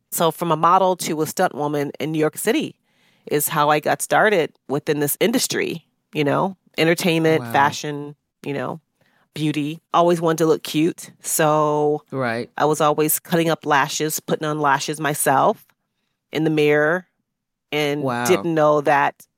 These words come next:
Speaker 1: looking in the mirror and trying to be cute was gonna be a thing later on. <laughs>
Speaker 2: Oh,
Speaker 1: But I
Speaker 2: it is the
Speaker 1: knew it was
Speaker 2: thing.
Speaker 1: gonna be something.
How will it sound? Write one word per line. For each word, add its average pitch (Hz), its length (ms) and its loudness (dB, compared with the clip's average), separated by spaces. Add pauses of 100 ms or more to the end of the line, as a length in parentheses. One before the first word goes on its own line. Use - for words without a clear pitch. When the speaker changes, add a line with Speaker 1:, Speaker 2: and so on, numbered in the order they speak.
(440)
Speaker 1:
looking 175 300 -2
in 160 100 0
the 160 60 0
mirror 160 380 2
and 156 100 -4
trying 165 180 -4
to 156 60 -4
be 156 160 -2
cute 165 420 0
was 151 160 2
gonna 151 180 -2
be 151 180 0
a 135 100 0
thing 160 460 0 (440)
later 135 340 2
on. 131 360 -2 (100)
<laughs> 254 340 2 (640)
Speaker 2:
Oh, 143 120 -6
Speaker 1:
But 214 80 8
I 214 60 8
Speaker 2:
it 208 60 2
is 208 60 0
the - 0 -
Speaker 1:
knew 247 360 4
it 147 120 4
was 202 140 6
Speaker 2:
thing. - 20 -4
Speaker 1:
gonna 190 120 -2
be 170 100 -4
something. 147 640 -2